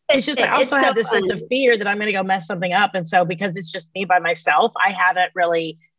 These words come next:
Speaker 1: taken the chance to really figure it out. But it's something, we need those hobbies. We need things that are
Speaker 2: Yeah.
Speaker 1: different, that teach us, to give our brain a different direction of something to do,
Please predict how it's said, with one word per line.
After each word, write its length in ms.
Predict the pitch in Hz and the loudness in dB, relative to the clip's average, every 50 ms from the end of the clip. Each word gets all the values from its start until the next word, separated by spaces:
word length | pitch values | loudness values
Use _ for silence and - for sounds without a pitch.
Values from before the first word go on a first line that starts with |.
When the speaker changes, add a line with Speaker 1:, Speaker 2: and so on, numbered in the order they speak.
| _ _ - | _ _ -2
Speaker 1:
taken 260 | - 214 175 208 180 | -2 -2 0 -2 -4
the 80 | 170 170 | -4 -6
chance 320 | 165 - 185 185 170 165 | -6 -6 -6 -6 -6 -6
to 100 | - 175 | -4 0
really 200 | 170 170 170 165 165 | 0 0 0 0 0
figure 220 | 175 165 156 160 | 0 0 0 0
it 80 | 151 151 | 2 2
out. 240 | 147 143 - - - | 2 2 2 0 2
But 100 | 214 208 | 2 4
it's 140 | 240 233 - | 2 2 2
something, 340 | 262 254 247 247 202 175 | 0 2 2 0 0 0
we 140 | - 220 226 | 2 2 2
need 220 | 226 247 285 269 233 | 4 2 2 2 2
those 160 | 247 247 220 | 2 2 2
hobbies. 420 | 233 233 262 294 277 202 165 160 180 | 2 2 2 2 0 -2 -2 -2 -2
We 100 | 226 220 | -2 0
need 320 | 214 226 240 262 240 - | 0 0 0 0 -2 -2
things 540 | - 196 190 180 180 175 180 190 185 165 - _ _ _ - _ - 214 | -2 -2 0 0 -2 -2 -4 -6 -8 -10 -12 _ _ _ -20 _ -4 0
that 180 | 208 208 208 208 | 0 2 4 4
are 80 | 208 202 | 4 4
Speaker 2:
Yeah. 220 | 190 180 175 214 | 4 2 2 0
Speaker 1:
different, 500 | 208 190 - 185 185 180 175 175 165 - - - - _ _ _ _ _ - | 0 0 0 2 2 2 2 0 -4 -10 -20 -20 -20 _ _ _ _ _ -4
that 200 | 202 196 190 - | -2 -2 -2 -2
teach 260 | - 240 240 - - | 0 0 0 0 0
us, 160 | 220 214 165 - | 0 -2 -2 -6
to 140 | - 185 | -4 -2
give 160 | 175 214 220 214 | 0 0 2 2
our 140 | 220 214 | 0 0
brain 600 | 175 165 180 185 180 185 185 185 202 214 233 247 - - _ - | -2 -2 0 2 2 2 2 0 -2 -2 -2 -2 -4 -6 _ -6
a 100 | 202 190 | -4 -4
different 500 | 165 165 190 208 180 160 - 202 208 - | -4 -2 -2 -4 -2 -2 -4 -4 -4 -4
direction 500 | 196 180 170 180 180 180 - - 190 175 | -4 -2 0 0 -2 -2 -4 -8 -6 -6
of 100 | 160 160 | -6 -4
something 380 | - 180 175 160 185 180 175 165 | -4 -4 -4 -4 -4 -6 -6 -6
to 120 | - 180 | -4 -2
do, 540 | 165 151 160 170 165 170 180 202 247 277 269 | -2 0 2 4 4 6 6 6 6 4 2